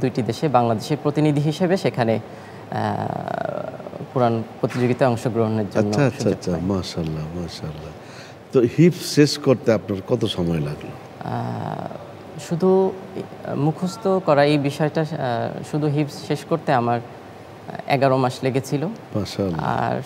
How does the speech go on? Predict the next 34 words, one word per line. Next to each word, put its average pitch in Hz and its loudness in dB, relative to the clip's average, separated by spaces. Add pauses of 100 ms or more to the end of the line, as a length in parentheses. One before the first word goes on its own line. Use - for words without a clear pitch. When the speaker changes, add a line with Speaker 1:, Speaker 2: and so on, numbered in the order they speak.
Speaker 1:
সব 151 4
মিলিয়ে, 170 2
আহ, - -10 (100)
শুনানি 135 4
এবং 127 2
আগের 123 2
যে 127 2
পড়া 113 6
থাকে, 120 -6 (360)
সব 156 6 (220)
কিছু 185 2
মিলে 185 6 (100)
তিন 131 6
বছর। 101 0
Speaker 2:
আহ, 127 -2
কি 160 6
বলবো, 127 6
আসলে 123 2 (280)
সত্যি 147 6 (160)
আমরা 113 2
অনেক 120 4
সময়, 95 2
আহ, 87 0
আপনাদের, 90 0
আহ, - -6 (100)
কোন 104 2
বিশেষণে 98 2 (140)
যে 92 2
আমরা 90 0
আপনাদেরকে 90 -2
উপাধি 92 -2
দিব 87 -4
যে 92 -2
আমরা 101 2